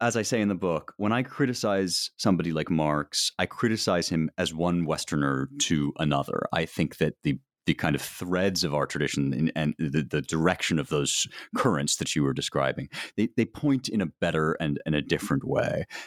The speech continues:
Um, and one kind of conversation that I initiate in the book is between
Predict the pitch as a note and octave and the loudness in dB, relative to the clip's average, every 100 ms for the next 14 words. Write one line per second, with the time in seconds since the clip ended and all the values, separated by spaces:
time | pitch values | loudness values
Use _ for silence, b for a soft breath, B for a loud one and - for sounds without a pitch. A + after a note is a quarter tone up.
0 | B E2 D#2+ E2 E2 E2+ G2 G2 G2+ - | B 0 2 0 0 2 2 2 0 -2
1 | F#2 - F2+ D2+ F2 D#2+ - C#2+ C#2 C2+ | -6 -2 0 2 2 2 2 0 2 0
2 | C#2 D2+ - D#2 C#2 C#2 C#2+ C2 C#2 C#2 | 0 0 2 2 0 0 -2 0 2 2
3 | C#2 - - - F#2 D2 C#2+ C#2+ | 0 -4 -6 0 2 4 2 -2